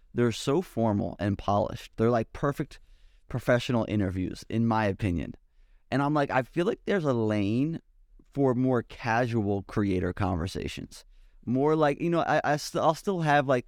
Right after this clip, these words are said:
for people that I don't know, more, you know, like, just, like, the traditional interview style. But I think more, like, creator jams, like, with people that I know in the space that I respect, just, like, picking a couple subjects and jamming on them for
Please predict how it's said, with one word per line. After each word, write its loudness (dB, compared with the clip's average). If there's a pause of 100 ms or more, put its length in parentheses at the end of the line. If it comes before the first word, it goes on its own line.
(160)
for 0
people -2
that 2
I 2
don't 0
know, 2
more, -2
you -8
know, 0
like, 0 (120)
just, -10
like, 0
the -4
traditional -2
interview -2
style. -2 (600)
But 4
I 2
think -2
more, 0
like, 2
creator 0
jams, -4 (300)
like, 2 (100)
with 0
people 0
that 2
I 4
know 2
in 2
the -2
space -2
that 0
I 4
respect, 0 (160)
just, 0
like, 0 (600)
picking 0
a 0
couple -2
subjects 0
and 0
jamming 0
on 2
them 0
for 2